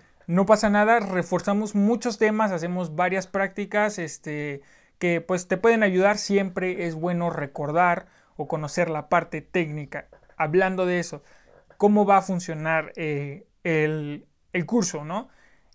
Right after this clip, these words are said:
Está, obviamente tiene teoría, porque, pues, se necesita para entender lo que estás haciendo y que no digas, "Ay, mira, me salió una foto muy bonita", y no sepas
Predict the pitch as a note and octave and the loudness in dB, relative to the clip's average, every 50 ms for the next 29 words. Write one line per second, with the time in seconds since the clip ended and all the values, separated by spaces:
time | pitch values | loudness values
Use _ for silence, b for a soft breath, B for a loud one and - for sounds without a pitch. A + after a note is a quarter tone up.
0 | b _ _ - F3 F3 - - - A3 A3 A3+ A#3+ B3 B3+ B3+ - - - G3 | b _ _ -4 -4 -4 -2 2 4 4 6 6 4 4 4 2 0 2 4 4
1 | G#3+ B3 A#3+ A3 G#3 G#3 G#3 A3 G#3+ G#3 F#3 E3 E3 E3 D#3 - D#3 D3+ D#3 E3 | 6 6 4 4 2 0 0 -2 -2 -4 -4 -4 -6 -6 -6 -6 -6 -4 -2 0
2 | F3 F3 G#3 G#3+ - E3+ D3+ - - C#3+ - - D3 C#3+ - - - D3+ D3+ D3 | 0 0 0 -2 -4 -10 -12 -12 -12 -12 -10 -10 -10 -10 -10 -10 -10 -8 -8 -8
3 | C#3 - - C#3 - - A3 G#3 G3+ - - F3+ F3 F#3+ F#3 - D#3+ D3+ D3+ D3 | -8 -10 -12 -12 -6 -4 -4 -4 -4 -2 -2 0 0 0 -2 -4 -6 -8 -6 -8
4 | C#3 - D3 D3 D3+ D3+ E3 E3 E3 D#3 D3 C#3+ - D3 - - E3+ E3 - E3+ | -10 -10 -10 -8 -4 -2 -2 -2 -2 -4 -8 -10 -12 -12 -8 -6 -6 -6 -6 -8
5 | D#3 - E3 E3 D#3+ E3 E3 E3 D3+ - - D#3 D3+ D#3+ E3 D#3+ E3 D#3 D#3+ D#3 | -8 -6 -6 -6 -6 -6 -6 -8 -8 -8 -10 -8 -6 -6 -6 -6 -4 -6 -6 -6
6 | - A3+ B3+ C#4+ C4+ B3 B3+ B3 A#3 G#3 F#3+ - F#3 F3+ G3 G3+ G#3 F#3+ - G3+ | -4 -2 -2 0 0 -2 -2 -4 -4 -4 -6 -6 -6 -6 -4 -4 -6 -4 -4 -6
7 | F#3+ F#3+ - F#3 F3+ F#3+ G#3 G#3+ G#3 G3 F3+ F3 E3+ F3+ F3 - F3 D#3+ E3 E3+ | -6 -6 -6 -4 -2 2 2 2 2 2 0 -2 -4 -6 -6 -6 -8 -8 -8 -8
8 | E3 - F3+ E3+ - E3+ D#3+ - _ | -8 -10 -10 -8 -6 -8 -8 -8 _